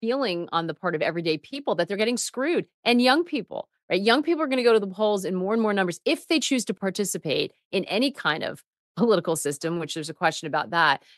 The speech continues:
So this is where, you know, we start getting into super, super dicey territory. Um, and it's not something people are paying enough attention to from an economic point of view, I think.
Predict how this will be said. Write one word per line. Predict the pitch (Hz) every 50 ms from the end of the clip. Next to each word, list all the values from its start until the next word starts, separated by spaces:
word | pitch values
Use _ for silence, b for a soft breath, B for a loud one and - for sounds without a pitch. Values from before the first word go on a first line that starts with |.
| b
So | _ - 226 220 190 -
this | 214 214 269 262 -
is | - 294 240
where, | 220 214 202 190 175 170
you | 147 185 185 170
know, |
we | 170 170
start | - - 180 175
getting | - 190 180 175 175
into | 160 - 170
super, | 156 - - 170 165
super | 156 - - - 190 - 180
dicey | 156 151 165 170 170 - - 165
territory. | - - 170 156 160 156 - 160 147 147 147 151 147 - b b b b b b _ -
Um, | 175
and | 175 170
it's | 160 165 - -
not | 196 196 202 202 - -
something | - 196 170 175 165 151
people | 170 165 143 151
are | 147 147
paying | 143 165 175 156 143 147
enough | 139 139 143 -
attention | 147 - - 160 139 135 143 143 135
to | - - 147 135 127 123 117 113 - _ _ _ _
from | - 165 156
an | 147 131 - -
economic | 160 160 - 170 151 143 135 147 151 147 135 110 110 - - - _ _ _ _ _ _ _
point | 185 165 151 143
of | 139
view, | 151 147 139 135 127 120
I | 107 123 143
think. | - - 143 120 117 104 - - -